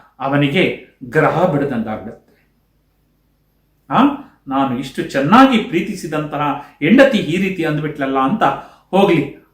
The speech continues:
ಅಂತ, ಆ, ಮನಸ್ಸಲ್ಲೇ ಅಸಮಾಧಾನವನ್ನ ಮಾಡಿಕೊಂಡು ನಂತರ ಮೂರನೇ ಹೆಂಡತಿಯನ್ನ ಕರೀತಾನೆ. ಮೂರನೇ ಹೆಂಡತಿಯನ್ನ ಕರೆದು, ನೋಡಮ್ಮ, ಮನೆಗೆ ಯಾರೇ ಬರ್ಲಿ,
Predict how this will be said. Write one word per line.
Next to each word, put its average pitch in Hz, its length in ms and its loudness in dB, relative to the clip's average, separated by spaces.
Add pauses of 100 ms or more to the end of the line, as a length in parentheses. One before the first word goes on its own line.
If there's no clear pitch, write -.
ಅಂತ, 143 240 -2 (800)
ಆ, 139 300 -2
ಮನಸ್ಸಲ್ಲೇ 151 920 0 (120)
ಅಸಮಾಧಾನವನ್ನ 147 800 2
ಮಾಡಿಕೊಂಡು 139 880 0 (120)
ನಂತರ 226 360 4 (460)
ಮೂರನೇ 262 420 6
ಹೆಂಡತಿಯನ್ನ 156 540 -2
ಕರೀತಾನೆ. - 600 -14 (880)
ಮೂರನೇ 180 320 4
ಹೆಂಡತಿಯನ್ನ 151 500 0
ಕರೆದು, 170 360 2 (760)
ನೋಡಮ್ಮ, 135 340 2 (1700)
ಮನೆಗೆ 277 600 6
ಯಾರೇ 220 380 8
ಬರ್ಲಿ, - 500 0